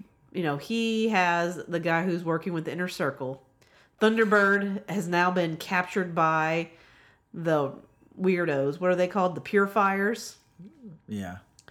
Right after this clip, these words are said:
Speaker 1: So do you
Speaker 2: So
Speaker 1: think that the guy
Speaker 2: hate,
Speaker 1: on
Speaker 2: it, hate group. It's, it's, it's a hate group, and they're, they're, they're skirting it a-, away to where they're not
Speaker 1: Now
Speaker 2: classified as a hate group. But yeah, it's
Speaker 1: Okay, so they're driving around. They see three people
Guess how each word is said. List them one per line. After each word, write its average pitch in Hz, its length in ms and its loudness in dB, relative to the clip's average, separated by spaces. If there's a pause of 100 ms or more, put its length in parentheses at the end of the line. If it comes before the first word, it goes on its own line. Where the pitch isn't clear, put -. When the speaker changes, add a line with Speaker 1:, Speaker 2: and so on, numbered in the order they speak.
Speaker 1:
So - 120 -4
do 220 100 2
you 359 100 4
Speaker 2:
So 427 60 6
Speaker 1:
think 392 180 2
that 392 140 0
the 233 100 2
guy 247 280 2
Speaker 2:
hate, 214 320 8
Speaker 1:
on 269 80 6
Speaker 2:
it, 226 140 -4
hate 202 240 8
group. 147 500 0
It's, 226 300 2 (280)
it's, - 420 2
it's 208 140 4
a 202 60 6
hate 190 360 6
group, 170 280 2
and 160 160 2
they're, 156 220 2
they're, 175 260 2
they're 160 300 -2
skirting 175 500 0
it 143 140 -4
a-, 139 180 -2 (100)
away 139 300 2
to 135 100 -2
where 135 200 2
they're 131 100 0
not 139 240 0
Speaker 1:
Now 302 240 4
Speaker 2:
classified 143 560 2
as 117 140 -4
a - 20 -4
hate 123 220 -6
group. 135 280 -2
But 147 160 -2
yeah, 151 200 2
it's 160 120 -4
Speaker 1:
Okay, 233 360 4
so 233 120 4
they're 247 220 4
driving 220 380 2
around. 165 500 0 (460)
They 233 160 4
see 294 260 0
three 254 420 2
people 226 720 0